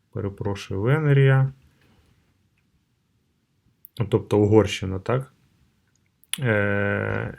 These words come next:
Німеччина, Японія, Іспанія, Бразилія, Португалія, Мексика і остання —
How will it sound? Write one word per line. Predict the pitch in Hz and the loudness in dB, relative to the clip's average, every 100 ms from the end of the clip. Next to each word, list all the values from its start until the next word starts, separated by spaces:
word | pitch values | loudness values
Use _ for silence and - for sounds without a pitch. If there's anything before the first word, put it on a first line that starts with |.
| - | 0
Німеччина, | 113 120 160 196 - 175 160 160 156 151 | 2 6 8 6 4 0 2 4 4 4
Японія, | 110 113 - 147 165 156 147 147 143 139 139 - _ _ _ _ _ _ _ _ _ _ _ - _ _ _ _ - | 4 2 2 2 4 2 2 4 6 4 2 -2 _ _ _ _ _ _ _ _ _ _ _ -20 _ _ _ _ -6
Іспанія, | 123 - - 139 151 151 143 139 135 131 131 123 | -6 -6 4 6 6 6 6 6 8 8 8 6
Бразилія, | 104 113 101 101 139 156 143 139 135 135 135 135 _ _ _ _ _ - _ _ _ _ _ _ _ - - - | 6 6 6 6 6 6 4 4 6 6 6 2 _ _ _ _ _ -20 _ _ _ _ _ _ _ -20 -16 4
Португалія, | 120 - 131 113 123 147 151 147 143 135 135 135 135 - - _ _ _ _ | 4 4 2 4 6 6 6 6 6 8 8 6 2 -4 -16 _ _ _ _
Мексика | 113 120 151 165 - 160 147 - 156 156 156 | 0 4 4 2 -4 -4 -4 0 2 2 2
і | 127 | 4
остання — | 123 113 - 147 147 123 | 4 2 4 6 6 4